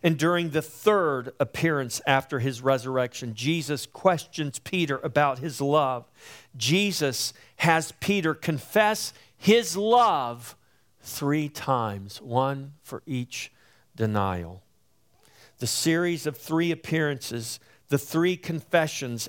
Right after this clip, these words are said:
after three denials, is not accidental, but intentional as a means of grace for Peter's restoration. Consider the grace involved in the seemingly simple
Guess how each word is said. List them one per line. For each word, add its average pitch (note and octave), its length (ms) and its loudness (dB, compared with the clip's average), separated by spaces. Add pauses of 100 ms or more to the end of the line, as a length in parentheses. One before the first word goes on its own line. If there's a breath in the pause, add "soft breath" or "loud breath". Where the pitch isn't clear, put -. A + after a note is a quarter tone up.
after D3 380 2
three F3 400 -2
denials, D3 680 0
is C#3+ 160 -2
not F3 380 2
accidental, C#3 680 0
but C3+ 220 2
intentional C#3 800 -2
as C3 140 2
a C#3+ 60 2
means D3 460 -2
of C3 160 -6
grace C#3 580 -2 (800 soft breath)
for D3 160 2
Peter's D3 800 -2 (580)
restoration. C3 1040 -2 (2250 soft breath)
Consider F#3 500 2
the D3 120 -6
grace E3+ 480 0
involved D3+ 680 2
in D3+ 140 0
the D3 60 -2
seemingly D#3+ 720 0
simple D#3 800 0